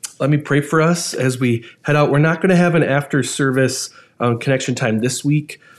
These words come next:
um, but we will still have one next week and a before the service connection time next week. Um, excited for you to join us next week as we start the new year and we start, um, our study, our look into the book of Hebrews and remembering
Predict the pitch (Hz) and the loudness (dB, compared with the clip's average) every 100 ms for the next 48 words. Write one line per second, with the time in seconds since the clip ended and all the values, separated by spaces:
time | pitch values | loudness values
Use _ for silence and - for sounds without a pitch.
0 | _ 123 123 131 143 160 180 175 - - | _ -2 0 2 4 6 4 0 -10 -14
1 | - 175 165 160 156 147 151 170 160 - | -2 2 2 4 4 2 0 -2 -2 0
2 | 135 143 143 - 151 147 143 147 143 143 | 0 2 -2 0 0 0 -2 -2 -2 -2
3 | - - 147 147 143 139 131 123 - 135 | -6 -4 -2 -2 -6 -4 -2 -4 -4 -6
4 | 127 - - - _ - 123 113 - - | -6 -10 -20 -20 _ -2 -2 -2 -8 -2
5 | 156 165 170 165 _ - 156 147 131 143 | 2 2 2 -2 _ -2 2 2 2 2
6 | 143 143 147 147 - 156 147 120 127 120 | 2 2 0 -2 0 -2 0 -2 -2 -4
7 | - - 131 160 - _ _ _ - 127 | -4 0 0 0 -4 _ _ _ -2 2
8 | 120 156 202 208 226 226 - - 131 123 | 4 4 4 4 2 -2 -10 -8 -4 -2
9 | 117 - 135 123 120 - - _ 110 117 | -2 -2 0 0 -2 -12 -20 _ -2 -2
10 | 110 - 117 110 - - 135 147 160 143 | -2 -2 0 0 -4 -2 0 2 2 2
11 | 120 117 143 147 - 131 120 123 123 - | 0 2 0 0 -2 0 0 -2 -4 -6
12 | - - 170 160 160 165 147 135 131 131 | -6 -2 0 2 2 2 2 2 2 0
13 | 123 123 110 | 0 -2 -2